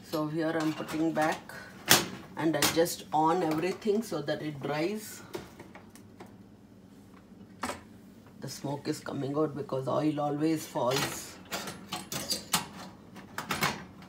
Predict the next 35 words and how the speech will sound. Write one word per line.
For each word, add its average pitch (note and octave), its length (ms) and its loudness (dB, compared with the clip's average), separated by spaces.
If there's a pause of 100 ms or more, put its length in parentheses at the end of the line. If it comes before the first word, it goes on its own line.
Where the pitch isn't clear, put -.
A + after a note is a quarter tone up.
(400)
Yeah, A2 240 -4
it's - 160 -10
cleaned. D3+ 460 4 (840)
So C#3+ 60 -8
all D3 260 -4
good. D3+ 340 -8
I C#3 80 -6
don't C#3+ 200 -6
know C#3+ 80 -4
why C#3 220 -4
smo-, D3 440 -6
so D3+ 180 -6
much D3 280 -2
of C#3+ 100 -2
smoke D#3 400 -4
is D#3+ 140 -8
coming. D#3+ 360 -4 (760)
So F3+ 80 -10
it's E3+ 160 -10
all F3 200 0
done, F3+ 440 4
clean. F#3 500 2 (580)
I'll C#3+ 120 -2
just C#3+ 320 2
off C#3 240 2
it D#3 160 -2
because D3 260 -4
it C#3 220 -4
got C#3+ 260 0
dried. D#3 400 2 (840)
So - 140 4 (140)
this D#3 220 -2
is D3 120 0
how C#3+ 280 0
simple F#3+ 500 0